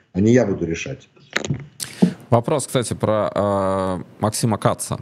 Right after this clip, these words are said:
Speaker 2: Э, его там активно зазывают на Соловьёв Лайв, чтобы он устроил дебаты со Стасом «Ай, как просто» или «Ой, как просто». На ваш взгляд,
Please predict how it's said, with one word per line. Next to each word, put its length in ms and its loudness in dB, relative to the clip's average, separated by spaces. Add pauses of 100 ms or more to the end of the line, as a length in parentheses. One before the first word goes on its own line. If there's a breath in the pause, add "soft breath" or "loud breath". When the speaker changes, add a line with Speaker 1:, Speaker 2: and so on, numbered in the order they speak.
(240)
Speaker 2:
Э, 200 2
его 160 2
там 220 0
активно 420 -2
зазывают 640 0
на 80 0
Соловьёв 600 0
Лайв, 280 0
чтобы 320 -2
он 220 0
устроил 640 -2
дебаты 460 -2
со 200 -6
Стасом 640 -4
«Ай, 160 2
как 240 -4
просто» 400 -2
или 120 -2
«Ой, 180 2
как 160 -8
просто». 460 -2 (600 loud breath)
На 60 2
ваш 140 2
взгляд, 440 0